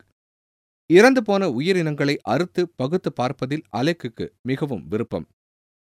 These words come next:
அதை செயல் விளக்கமாக சிறுவர்களுக்கு அலெக் நடத்தி காட்டுவதும் உண்டு. ஒரு தடவை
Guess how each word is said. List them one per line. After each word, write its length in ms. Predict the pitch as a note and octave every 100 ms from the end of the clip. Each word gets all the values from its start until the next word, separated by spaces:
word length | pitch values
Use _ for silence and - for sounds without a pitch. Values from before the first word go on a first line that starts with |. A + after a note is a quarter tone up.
| _
அதை 280 | D3 F3+ E3+
செயல் 320 | D3 D#3+ A3
விளக்கமாக 640 | E3 E3 D#3+ D3 D3+ B2
சிறுவர்களுக்கு 760 | - D#3+ F#3 F#3 D3 B2+ D3 C#3+ A2
அலெக் 280 | B2+ D#3 A2+
நடத்தி 300 | A2+ - -
காட்டுவதும் 500 | A2 A2 A2+ C3 E3
உண்டு. 300 | F2+ F2+ - _ _ _ _ _ _ _ _ F#3+
ஒரு 180 | A3+
தடவை 440 | G#3 G#3 A#3 D#3